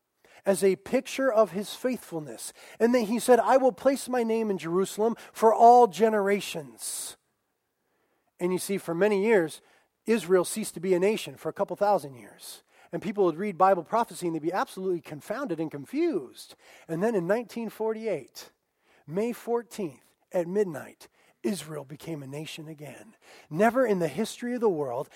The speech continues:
has a people ceased to be a nation for two thousand years and became a nation again. It is unheard of. It is unfathomable. It is unprecedented. It is ludicrous, except the hand of God preserving his people whom he said he would preserve.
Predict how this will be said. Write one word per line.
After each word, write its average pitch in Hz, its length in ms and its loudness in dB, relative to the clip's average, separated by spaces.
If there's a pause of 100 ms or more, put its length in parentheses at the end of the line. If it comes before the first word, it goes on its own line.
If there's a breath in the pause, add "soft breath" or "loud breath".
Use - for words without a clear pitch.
(140)
has 185 160 0
a 196 60 -2
people 208 280 -4
ceased - 320 -6
to 208 60 -10
be 196 160 0
a 175 60 2
nation 180 320 -2
for 165 100 -10
two 208 220 -8
thousand 185 400 -2
years 180 280 0 (160 loud breath)
and 208 160 2
became 208 380 -2
a 190 60 0
nation 190 360 -2
again. 185 480 -2 (220 loud breath)
It 247 100 2
is 220 140 0
unheard 208 500 2
of. 170 200 2 (160 loud breath)
It 220 100 0
is 196 100 2
unfathomable. 190 920 4 (120)
It 226 120 2
is 214 100 2
unprecedented. 208 1000 2 (200 loud breath)
It 262 160 4
is 208 160 2
ludicrous, 196 720 2 (200 loud breath)
except 220 420 0
the 196 120 8
hand 214 280 0
of 175 140 -2
God 160 340 2 (220 loud breath)
preserving 175 640 0
his 175 180 -4
people 151 320 -4
whom 160 200 -4
he 180 100 -6
said 156 200 -4
he 143 80 -8
would 156 140 -6
preserve. 180 580 -4